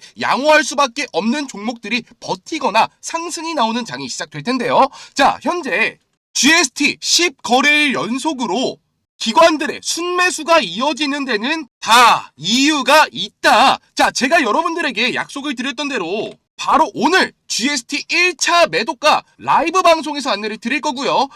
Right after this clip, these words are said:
"아니, 지금 주가가 올라가고 있는데 무슨 일 차 매도냐?"라고 말씀하시는 분들도 있으시겠지만 잘 들으셔야 됩니다. 자, 지금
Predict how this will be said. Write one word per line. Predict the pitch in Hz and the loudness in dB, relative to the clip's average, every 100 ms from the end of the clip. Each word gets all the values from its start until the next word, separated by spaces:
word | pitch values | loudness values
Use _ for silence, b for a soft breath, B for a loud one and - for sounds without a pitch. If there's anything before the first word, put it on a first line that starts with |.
| B | B
"아니, | 165 247 330 | -2 0 -2
지금 | - 202 339 - | -4 -4 -6 -8
주가가 | - 196 269 247 247 | -14 -6 -4 0 -2
올라가고 | - 139 233 302 302 294 311 | -4 -6 0 2 2 0 0
있는데 | 285 202 123 170 101 | -4 -6 -6 -6 -8
무슨 | 165 214 254 151 b b | -8 -8 -8 -10 b b
일 | 349 392 | 0 0
차 | - 349 339 | 0 2 2
매도냐?"라고 | 330 330 233 185 170 _ 131 208 277 370 | 0 -2 2 2 2 _ 0 0 2 4
말씀하시는 | 247 220 254 254 247 247 226 | 2 2 0 0 0 -4 -4
분들도 | 226 196 277 226 b b | -6 -2 -2 -2 b b
있으시겠지만 | 139 185 311 269 277 277 254 254 - _ - | -12 -8 -4 -4 -4 -4 0 0 0 _ -8
잘 | - 190 | -4 -4
들으셔야 | 302 370 330 311 | -2 -2 0 -2
됩니다. | 277 254 220 143 175 110 B B | -2 -2 -2 0 2 0 B B
자, | B 254 | B -2
지금 | - - 285 | -2 -4 -6